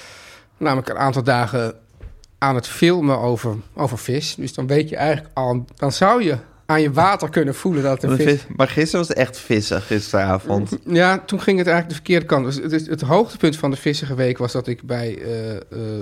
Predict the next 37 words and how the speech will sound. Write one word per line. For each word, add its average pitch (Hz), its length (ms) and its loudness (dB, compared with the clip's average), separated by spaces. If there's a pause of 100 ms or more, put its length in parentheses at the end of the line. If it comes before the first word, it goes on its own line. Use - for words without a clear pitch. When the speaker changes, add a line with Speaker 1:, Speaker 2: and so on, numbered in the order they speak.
(180)
Speaker 1:
de 113 100 -8
groothandel, 131 840 0 (440)
eh, 110 300 -4
Jan 135 200 2
van 113 180 -4
As 175 240 0
was. 196 340 -2
Op 151 200 -8
dat, - 240 -4 (680)
hoe 135 160 -8
heet, - 140 -6
hoe 156 200 -2 (140)
heet, 135 360 -12
dat, 139 120 -12
daar 156 200 -4
in 151 120 -4
West 170 220 -2
heb 165 120 -6
je 165 60 -8
zo'n, 151 200 -4 (100)
de 143 120 -6
markthallen. 120 480 4
Speaker 2:
Ja, 120 60 4
de 113 60 2
markthallen, 90 580 2
ja. - 120 2
Speaker 1:
Ja, 90 140 -6
ja, 117 200 -4 (100)
dat 135 100 -10
is 143 60 -10
een 147 60 -4
hele 175 220 -2 (300)
bijzondere 139 500 -2
plek. 139 400 -8 (1080)
Zo, - 160 -4
moet 143 140 -6
je 135 60 -6